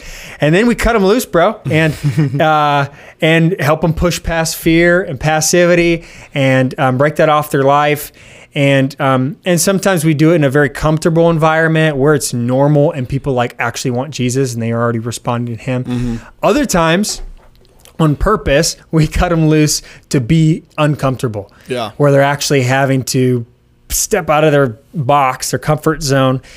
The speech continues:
Speaker 1: and, uh, walk up to someone and be like, "Hey, I know you don't know me." And you don't have to do that thing. And, and I'm not, that's, like, most people's worst nightmare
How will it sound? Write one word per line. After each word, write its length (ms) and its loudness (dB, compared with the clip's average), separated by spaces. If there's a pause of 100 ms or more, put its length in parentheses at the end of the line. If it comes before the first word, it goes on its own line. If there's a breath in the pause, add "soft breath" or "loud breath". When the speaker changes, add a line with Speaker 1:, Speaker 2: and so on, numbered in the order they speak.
(300 loud breath)
Speaker 1:
and, 440 0 (160)
uh, 360 -2
walk 260 2
up 140 0
to 100 -4
someone 400 -2
and 120 -4
be 100 -2
like, 120 -4
"Hey, 420 2 (520 soft breath)
I 140 -8
know 80 0
you 120 0
don't 180 -2
know 200 2
me." 180 2
And 100 4
you 60 4
don't 100 2
have 220 0
to 60 0
do 140 2
that 240 0
thing. 420 0 (260 loud breath)
And, 260 0
and 180 2
I'm 80 2
not, 260 0 (120)
that's, 400 0
like, 260 0 (180)
most 420 2
people's 300 -4
worst 280 0
nightmare 480 0